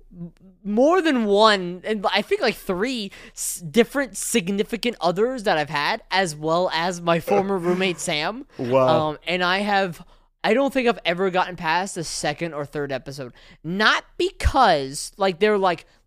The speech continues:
Speaker 1: "I don't wanna watch anymore," but it's because, like, and this is a critique that I have for the show now, is that I don't think this series necessarily hooks you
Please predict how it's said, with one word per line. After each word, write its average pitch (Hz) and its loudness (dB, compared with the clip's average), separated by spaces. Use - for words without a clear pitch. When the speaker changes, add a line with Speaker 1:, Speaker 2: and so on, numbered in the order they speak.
Speaker 1:
"I 185 2
don't 214 4
wanna 202 2
watch 151 -2
anymore," 233 -4
but 220 4
it's - -4
because, 208 -4
like, 160 -2
and 196 -2
this 226 2
is 196 -4
a 165 -6
critique 175 -8
that 151 -4
I 135 0
have 147 -4
for 156 -8
the 135 -10
show 139 -4
now, 247 -2
is 170 -2
that 156 0
I 160 0
don't 302 -2
think 247 -6
this 190 -2
series 196 -4
necessarily 170 -4
hooks - -10
you 127 -6